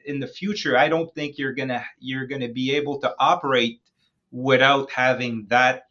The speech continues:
frame of mind because everybody else is gonna be demanding it. It's a little bit like the whole covid, uh, the, the covid environment right now.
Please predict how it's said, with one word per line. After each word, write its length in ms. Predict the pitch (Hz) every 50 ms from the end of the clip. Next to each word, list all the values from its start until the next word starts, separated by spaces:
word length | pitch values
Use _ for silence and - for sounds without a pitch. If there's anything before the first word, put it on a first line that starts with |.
| _ _
frame 340 | - - - 139 131 131 123
of 80 | 113 113
mind 320 | 117 127 147 160 165 147
because 560 | 127 120 113 - 127 120 120 113 107 - - - _ _ _ _ _ _ _ _ -
everybody 480 | 123 143 143 147 127 135 135 127 123 127
else 320 | 127 139 143 143 - -
is 160 | 127 113 110
gonna 240 | - 135 127 127 113
be 220 | 117 120 117 113
demanding 540 | 110 113 110 113 120 127 135 135 127 110 107
it. 120 | 107 107 -
It's 240 | 127 123 120 - -
a 40 | 131
little 180 | 139 151 160
bit 180 | 160 151 147 -
like 220 | 147 139 135 131
the 80 | 131 120
whole 320 | 123 151 151 151 147 151
covid, 640 | - - 160 160 170 165 151 147 139 135 123 117 117 - _ _ - - - - _ _ _ -
uh, 240 | 104 135 135 147 139
the, 280 | 120 139 131 131 139 -
the 120 | 135 -
covid 280 | - 165 170 170 170 165
environment 540 | 160 156 135 151 156 160 160 165 156 -
right 220 | 151 147 147 147 147
now. 540 | 151 160 175 175 170 143 135 147 151 151